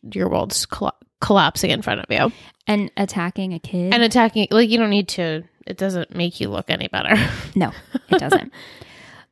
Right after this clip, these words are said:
Speaker 2: Okay, let's go over to Coach's Corner. What was your favorite moment?
Speaker 1: Uh,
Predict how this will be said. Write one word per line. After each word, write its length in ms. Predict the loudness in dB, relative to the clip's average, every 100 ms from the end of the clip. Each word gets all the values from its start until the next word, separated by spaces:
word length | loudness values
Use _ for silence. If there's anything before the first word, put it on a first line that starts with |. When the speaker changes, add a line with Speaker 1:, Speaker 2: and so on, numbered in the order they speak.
| 2
Speaker 2:
Okay, 200 | 4 4
let's 200 | 4 2
go 120 | 2
over 160 | 4 2
to 200 | 0 -4
Coach's 520 | -4 -6 -4 -6 -6 -10
Corner. 420 | -10 -6 -6 -6
What 140 | -6 -8
was 100 | -6
your 80 | -8
favorite 280 | -8 -8
moment? 360 | -8 -8 -8 -10 _ _ _ _ _ -20 -18 -16 -18 -10 0
Speaker 1:
Uh, 580 | 4 4 4 2 -2